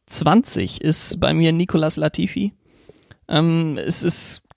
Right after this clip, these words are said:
keine Leistungsbewertung seiner letzten, äh, Formel eins Ergebnisse möglich, weil er eben noch nie in der Formel eins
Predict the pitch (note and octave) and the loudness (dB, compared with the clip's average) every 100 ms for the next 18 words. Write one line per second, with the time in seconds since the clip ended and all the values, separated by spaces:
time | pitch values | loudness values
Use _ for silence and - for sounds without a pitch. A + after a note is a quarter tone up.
0 | _ - - F3 F3+ F3 D#3+ F3 - F3 | _ -8 0 2 4 4 4 2 0 -4
1 | - D#3+ D#3 F3 E3 D#3+ D#3 D#3+ D#3+ D#3 | -2 2 2 2 0 0 0 2 2 2
2 | D#3 D#3 - - _ E3 D3+ D#3 D#3+ - | 2 0 -4 -14 _ -4 -2 0 -2 -6
3 | _ _ D#3+ D3 D3 - D#3 D3+ F#3+ G#3 | _ _ -2 0 0 0 -2 0 0 2
4 | F#3+ F3 F3 E3+ E3 E3 D#3+ - D3+ D3+ | 2 2 0 2 0 0 -4 -2 -2 0
5 | D3+ D#3 D3+ D3+ D#3+ D#3 D#3 D3 - D3+ | 0 0 0 0 -2 0 -2 -2 -2 -2
6 | - D3 D3 | -2 -4 -6